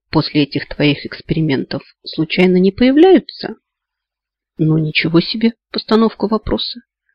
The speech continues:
Всё равно, что спросить у кролика, для чего он увеличил популяцию лис. Как одно может быть связано с другим?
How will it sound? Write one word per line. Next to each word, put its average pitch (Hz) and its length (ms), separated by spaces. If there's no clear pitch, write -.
Всё - 200
равно, 214 220
что - 160
спросить - 460
у 180 40
кролика, - 580
для 185 180
чего 220 320
он 196 280
увеличил 196 460
популяцию 185 600
лис. - 360
Как - 320
одно 190 460
может 180 420
быть - 180
связано 185 540
с - 80
другим? 208 440